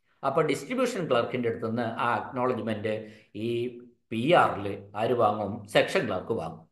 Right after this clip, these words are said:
അതിനുശേഷം ഈ fair, fair copy section ഈ, ഈ paper, ഈ ഡിസ്പോസൽ ആരെ ഏൽപ്പിക്കുന്നു?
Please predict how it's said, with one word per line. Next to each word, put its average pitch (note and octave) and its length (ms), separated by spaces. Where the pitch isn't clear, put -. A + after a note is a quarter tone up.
അതിനുശേഷം D#3 800
ഈ G3+ 140
fair, C#3+ 440
fair C#3 300
copy C#4 260
section C3 500
ഈ, F3 340
ഈ F3+ 200
paper, G#2+ 460
ഈ G3+ 160
ഡിസ്പോസൽ A#2+ 840
ആരെ C3+ 220
ഏൽപ്പിക്കുന്നു? C3 920